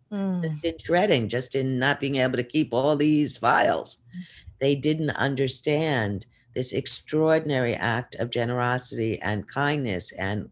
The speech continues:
Speaker 2: it, what its meaning would be. The K T A Association, there was a plaque to be unveiled. My mother wasn't up for the trip. So I said,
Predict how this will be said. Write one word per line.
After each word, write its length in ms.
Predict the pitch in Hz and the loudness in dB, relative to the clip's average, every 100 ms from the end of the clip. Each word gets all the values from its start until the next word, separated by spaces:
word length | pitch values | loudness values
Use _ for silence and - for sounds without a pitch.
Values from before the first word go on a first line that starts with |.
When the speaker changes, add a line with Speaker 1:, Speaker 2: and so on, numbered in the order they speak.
| - | -10
Speaker 2:
it, 160 | 78 | -8
what 280 | 85 131 123 - | -2 0 0 -2
its 280 | 123 - | -6 -6
meaning 420 | 131 139 156 143 101 | -4 -4 -2 -2 -2
would 180 | 82 - | -4 -6
be. 300 | 71 64 - _ - | -10 -10 -16 _ -14
The 60 | 113 | -8
K 300 | - 143 151 | 2 2 2
T 300 | - 160 139 | 0 2 2
A 540 | 120 113 113 131 - - | 4 4 2 0 -2 -2
Association, 1000 | 120 - 120 - 117 101 98 117 117 | -2 0 -2 0 -2 -2 -2 -2 -2
there 100 | 120 | 0
was 160 | 117 107 | -2 -4
a 60 | 110 | -8
plaque 580 | - 147 135 110 - | -2 2 4 2 -2
to 100 | - | -10
be 240 | 113 107 104 | -6 -2 -2
unveiled. 760 | - 107 98 98 90 104 135 - | 0 0 0 0 2 2 0 -4
My 180 | 117 123 | -6 -4
mother 260 | 117 120 | -2 -2
wasn't 300 | 123 120 127 | 0 -2 0
up 160 | 113 110 | -2 -2
for 60 | 117 | -8
the 80 | |
trip. 380 | 117 185 139 - | -4 0 0 -2
So 200 | - 139 | -4 -2
I 80 | 135 | 0
said, 480 | 135 127 120 113 | -2 -2 -2 -2